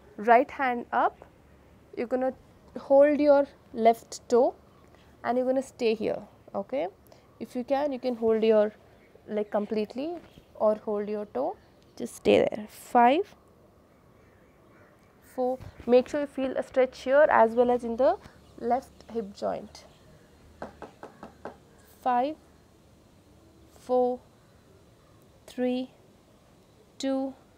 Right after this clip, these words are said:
one. Down. Now, left hand up. Exhale, bend forward. Either you hold your complete leg or hold your big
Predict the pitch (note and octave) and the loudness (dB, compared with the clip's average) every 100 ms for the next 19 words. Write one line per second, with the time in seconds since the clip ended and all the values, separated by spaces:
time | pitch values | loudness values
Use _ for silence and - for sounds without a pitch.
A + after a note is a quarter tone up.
0 | _ - G#3+ F3+ - - _ _ _ _ | _ -8 -2 -2 -4 -16 _ _ _ _
1 | _ _ _ _ _ _ _ _ _ _ | _ _ _ _ _ _ _ _ _ _
2 | _ - G3 F3+ - G#3+ - - G#3+ - | _ -18 -12 -12 -12 -16 -20 -18 -14 -14
3 | - - _ _ _ _ _ _ - A3+ | -18 -20 _ _ _ _ _ _ -8 -2
4 | A3 - - A3 - - _ _ _ _ | -2 -4 -6 -4 -4 -10 _ _ _ _
5 | - A3+ - - A#3+ A#3+ A3 B3+ C#4+ C#4+ | -8 -8 -8 -6 -4 -2 -4 -6 -6 -4
6 | A3 G3+ F#3 - - - - A#3 A#3 C#4 | -2 -2 -2 -6 -8 -20 -12 -6 -2 0
7 | C#4+ B3+ A#3+ A#3 B3 B3 A3+ A3 A#3+ B3 | 2 4 4 4 2 2 0 0 -2 0
8 | B3+ D#4 F4 - - - - - - A#3+ | 0 0 0 -14 -20 -20 -20 -16 0 2
9 | C4 C4 A#3+ G#3+ G#3 F#3+ | 2 2 0 2 -2 -4